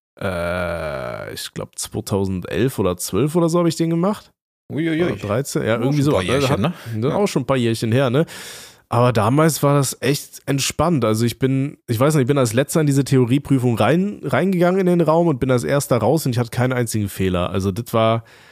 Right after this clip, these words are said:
Speaker 1: ne?
Speaker 2: Ehrenmann, Junge.
Speaker 1: Ich, ich fand das jetzt echt nicht schwer und die praktische Prüfung fand ich jetzt auch nicht schwer. Und ich war damals auch der Einzige an meinem Tag.
Speaker 2: Mhm.
Speaker 1: Hab ich dir das, hab ich dir das mal erzählt eigentlich, die Story?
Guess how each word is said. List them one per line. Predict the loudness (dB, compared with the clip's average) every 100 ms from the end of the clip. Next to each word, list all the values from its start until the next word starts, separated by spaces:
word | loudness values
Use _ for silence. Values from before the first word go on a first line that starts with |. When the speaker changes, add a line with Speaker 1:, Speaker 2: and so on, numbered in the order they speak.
| _ _ _ -12
Speaker 1:
ne? | -4 0 0 0
Speaker 2:
Ehrenmann, | -2 -4 -6 -8 -6
Junge. | -6
Speaker 1:
Ich, | -4 -4
ich | -6
fand | -2 -2 0
das | 0
jetzt | 0 -2
echt | -4 -4
nicht | -2 -2
schwer | 0 0 0
und | -2
die | -6
praktische | -6 -8 -4 -4 -4
Prüfung | -4 -2 -2
fand | -2 -2 0
ich |
jetzt | 0 -2
auch | -2
nicht | -2 -2
schwer. | -2 -2
Und | -4
ich | -2
war | 0
damals | 2 2
auch | 0
der | 0
Einzige | 0 0 2 0
an | 2
meinem | 0 0
Tag. | 0 -2 -4 -20 -20 -20 -20 -20 _ -4
Speaker 2:
Mhm. | 0 2
Speaker 1:
Hab | 2
ich | 2
dir | 2
das, | 0
hab | 0 -2
ich | 0
dir | 0
das | 0
mal | -2
erzählt | -4 -4 -2 0 0
eigentlich, | -2 -4 -4
die | -6
Story? | -2 -2 -2